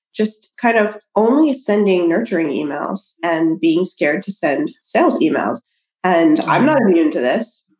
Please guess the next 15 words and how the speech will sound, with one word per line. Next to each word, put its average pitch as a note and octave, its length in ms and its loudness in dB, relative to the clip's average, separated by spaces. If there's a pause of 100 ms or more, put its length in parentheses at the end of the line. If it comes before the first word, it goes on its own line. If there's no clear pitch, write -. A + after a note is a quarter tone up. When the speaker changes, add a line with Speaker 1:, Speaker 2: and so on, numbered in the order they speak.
(180)
Speaker 1:
especially F#3+ 360 -2
when F#3+ 180 2
you G3+ 80 2
do E4 140 2
see G#3 200 0
that F3+ 200 0
people F#3+ 240 0
do E4 200 0
unsubscribe C#4 640 -4
after - 420 -4
you B2+ 260 -6
do - 160 -10
a F#3+ 60 -6
sales D#4 280 -4
sequence. - 360 -14